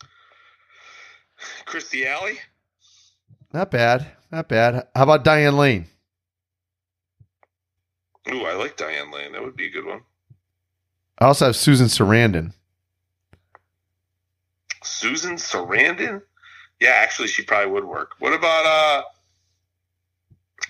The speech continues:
Speaker 1: oh, what the fuck's her name? She's in Trading Places.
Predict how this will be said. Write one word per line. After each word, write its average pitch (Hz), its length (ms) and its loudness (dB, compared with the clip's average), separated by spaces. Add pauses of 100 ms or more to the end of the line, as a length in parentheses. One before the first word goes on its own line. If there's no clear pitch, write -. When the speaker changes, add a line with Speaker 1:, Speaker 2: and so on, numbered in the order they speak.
Speaker 1:
oh, 90 140 -6
what 92 140 -12
the - 60 -10
fuck's - 380 -6
her 101 100 -4
name? 92 300 -2
She's 107 240 -6
in 117 140 -6
Trading 110 380 0
Places. 98 640 -6